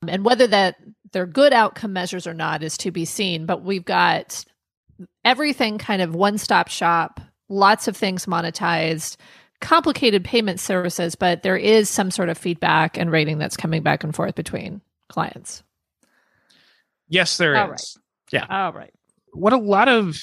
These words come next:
Speaker 2: these apps are doing correctly is they are reducing the friction points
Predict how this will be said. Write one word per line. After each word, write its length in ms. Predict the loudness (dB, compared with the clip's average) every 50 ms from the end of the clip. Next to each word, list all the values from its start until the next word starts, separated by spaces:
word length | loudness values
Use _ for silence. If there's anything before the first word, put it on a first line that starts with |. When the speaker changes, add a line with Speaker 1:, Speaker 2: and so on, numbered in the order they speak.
| -14 _ -8
Speaker 2:
these 360 | -2 0 2 2 2 0 -2
apps 400 | -2 0 2 2 2 2 2 0
are 80 | 0 0
doing 720 | -2 -8 -6 _ 2 2 4 4 4 4 2 0 -4 -8 _
correctly 880 | -16 -8 -6 -6 -4 -2 -4 -4 -4 -6 _ -14 -12 -12 -12 -14 -18 -20 _ _ _ _ _ _
is 580 | -2 2 2 2 2 2 0 2 0 0 -2 _
they 280 | -10 -4 -2 0 2 4
are 260 | 4 4 4 4 0 -2
reducing 720 | -4 -4 -4 -4 -2 _ 2 2 4 4 4 2 4 2 2
the 160 | 2 0 0
friction 840 | 0 -4 -12 -18 0 0 0 2 2 0 2 2 2 2 2 -2 -4 -8
points 640 | -6 -4 -2 0 0 0 -2 -4 -6 -8 -8 -8